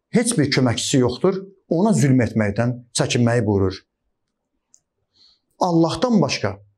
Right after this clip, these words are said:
heç kəsi olmayana zülm etməkdən çəkin. İmam Hüseynin sözüdür. Ona görə biz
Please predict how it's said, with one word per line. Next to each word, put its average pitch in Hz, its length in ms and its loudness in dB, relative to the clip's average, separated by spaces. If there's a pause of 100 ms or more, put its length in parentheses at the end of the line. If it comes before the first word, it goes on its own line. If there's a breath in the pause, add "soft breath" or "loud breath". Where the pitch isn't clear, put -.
(160)
heç 214 280 -2
kəsi - 180 0
olmayana 139 880 2 (200)
zülm 147 380 4
etməkdən 110 600 0
çəkin. 135 360 0 (300)
İmam 120 280 2
Hüseynin 113 260 -2
sözüdür. 123 460 0 (720)
Ona 143 260 2
görə 117 220 2
biz 113 120 -4